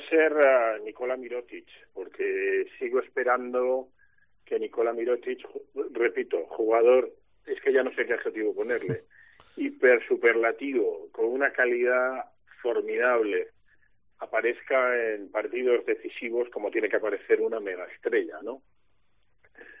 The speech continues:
Speaker 1: Dicho esto, <clears throat> perdón, a mí el jugador que me parece, y lo he dicho siempre, ¿no?, que le da equilibrio al Barça, que es un jugador que es un tutofare, como dicen los italianos, que hace de todo en ataque, en defensa.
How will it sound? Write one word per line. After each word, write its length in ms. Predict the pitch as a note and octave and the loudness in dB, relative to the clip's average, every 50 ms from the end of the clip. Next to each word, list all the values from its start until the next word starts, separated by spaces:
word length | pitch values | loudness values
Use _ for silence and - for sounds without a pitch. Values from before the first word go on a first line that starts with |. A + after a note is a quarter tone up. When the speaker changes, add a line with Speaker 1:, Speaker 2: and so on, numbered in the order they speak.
| - - - _ _ _ | -20 -20 -20 _ _ _
Speaker 1:
Dicho 340 | - - D4 - - - - | -6 -6 0 4 6 8 8
esto, 380 | - - - - - - - - | 8 6 2 -2 -2 -2 0 2
<clears throat> 420 | - - F3+ D#3 D#3 C3+ - - | 6 6 8 8 6 4 2 2
perdón, 320 | - B2+ A#2+ C3 B2+ A2 - | 2 2 4 4 2 0 0
a 100 | C3+ A#2 | -2 -2
mí 160 | A#2 B2+ C3 | 2 6 6
el 100 | C#3 C3 | 6 6
jugador 440 | C3 - A#2+ A#2+ A#2+ A#2+ B2+ C3 A#2 | 6 4 2 4 4 6 6 4 2
que 120 | - - G#2 | 2 0 -2
me 100 | G#2+ G2+ | -2 -2
parece, 440 | - G#2+ A2 B2 A#2+ - - G2 F#2+ | -4 -4 -4 -4 -4 -4 -4 -6 -4
y 20 | |
lo 100 | G2 G2+ | -4 -4
he 200 | G2+ G2+ G#2 G#2 | -4 -4 -6 -6
dicho 260 | G#2 G#2+ - - A2+ G#2+ - - | -8 -10 -8 -6 -6 -6 -4 -4
siempre, 360 | B2+ A#2+ A2+ - - - - | -4 -4 -4 -4 -4 -4 -6
¿no?, 120 | B2 B2 - _ _ _ _ _ _ _ _ _ _ _ _ _ | -6 -8 -12 _ _ _ _ _ _ _ _ _ _ _ _ _
que 100 | - A#2+ | 2 4
le 160 | G#2 G#2 G#2 | 6 6 8
da 140 | C3+ C3+ C#3 | 8 6 4
equilibrio 500 | B2 - C3 B2+ C3 C3+ C3 A#2 A#2 A2 | 4 0 -4 -6 -4 -4 -2 -2 0 0
al 100 | C#3 C#3 | 0 0
Barça, 400 | B2+ C3+ - - - - F2 D#2+ - _ _ _ _ _ _ _ _ _ _ _ _ _ _ _ _ _ | -2 -4 -6 -8 -10 -14 -14 -14 -16 _ _ _ _ _ _ _ _ _ _ _ _ _ _ _ _ _
que 100 | - C3+ | -6 -6
es 80 | - - | -6 -4
un 80 | B2+ A#2+ | -6 -8
jugador 440 | - - A#2+ A#2 A#2 A#2 A#2+ A#2 A2 | -6 -2 0 2 4 4 4 4 2
que 200 | A2+ A2 G#2 G#2 | 2 2 2 2
es 120 | G#2 - | 0 -4
un 160 | A#2 G#2 F#2 - | -10 -14 -12 -12
tutofare, 540 | - G#2 - F2+ - - B2+ A#2 G#2+ F#2+ F2+ | -10 -8 -6 -8 -4 0 2 2 4 2 0
como 160 | F#2+ G2 G2+ | -2 -4 -4
dicen 220 | G#2 F#2 - A2 | -4 -4 -4 -6
los 120 | G2 E2+ - | -6 -6 -6
italianos, 500 | - - G2 G2+ A2 A2+ A2 G2+ - - - _ _ - - - - - _ _ _ - | -4 -2 2 6 6 6 6 4 2 -4 -8 _ _ -20 -20 -20 -20 -20 _ _ _ 2
que 80 | - B2 | 2 2
hace 180 | - - A#2 | 4 6 6
de 140 | G#2+ G#2+ G#2+ | 6 6 8
todo 260 | - B2 A2+ A2 G#2+ | 8 6 8 8 8
en 100 | G2+ G2 | 6 6
ataque, 400 | F#2+ F2+ - - A#2 - - F#2+ | 2 0 2 2 0 2 0 -6
en 100 | F#2 G2 | -6 -4
defensa. 500 | G#2 G2+ - - B2 A2 - - F2+ - | -4 -6 -4 -4 -6 -6 -6 -6 -10 -10